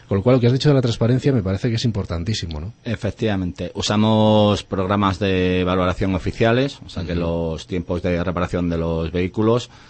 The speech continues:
Speaker 2: eh, como ya digo, se usan, eh, programas de valoración oficiales, por lo tanto no hay ningún tipo de trampa ni cartón.
Speaker 1: Claro.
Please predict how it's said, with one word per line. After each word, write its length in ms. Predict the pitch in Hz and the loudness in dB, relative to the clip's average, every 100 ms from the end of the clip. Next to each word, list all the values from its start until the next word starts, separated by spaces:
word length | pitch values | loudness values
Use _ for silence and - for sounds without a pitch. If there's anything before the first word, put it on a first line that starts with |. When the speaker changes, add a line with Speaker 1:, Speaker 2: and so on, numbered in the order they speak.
| - - - | -20 -20 -14
Speaker 2:
eh, 260 | - 85 82 | -4 -2 0
como 160 | 92 90 | 0 2
ya 100 | 92 | 2
digo, 180 | 101 98 | 2 2
se 140 | 85 | 0
usan, 720 | 85 95 87 85 80 80 71 - | -2 -2 0 0 -2 -6 -8 -8
eh, 840 | 87 82 82 80 76 76 73 69 - - | -6 -4 -4 -6 -8 -10 -10 -14 -16 -8
programas 360 | 90 87 90 | -4 0 0
de 60 | 90 | 0
valoración 500 | 87 85 85 - 85 | 0 0 -2 -2 -4
oficiales, 400 | 82 92 98 113 | -4 -2 0 -2
por 180 | - 82 | -4 -6
lo 140 | 78 | -6
tanto 320 | 82 87 - | -4 -4 -2
no 100 | 87 | -2
hay 80 | 80 | -2
ningún 640 | 80 78 78 76 71 65 - - - - | -4 -4 -4 -4 -6 -10 -14 -20 -16 -2
tipo 240 | 107 92 | 0 2
de 80 | 87 | 0
trampa 280 | 101 104 98 | 0 2 0
ni 80 | |
cartón. 440 | 85 80 - 80 65 - - - | 0 -4 -2 -4 -6 -16 -20 -16
Speaker 1:
Claro. 240 | - 82 | -12 -12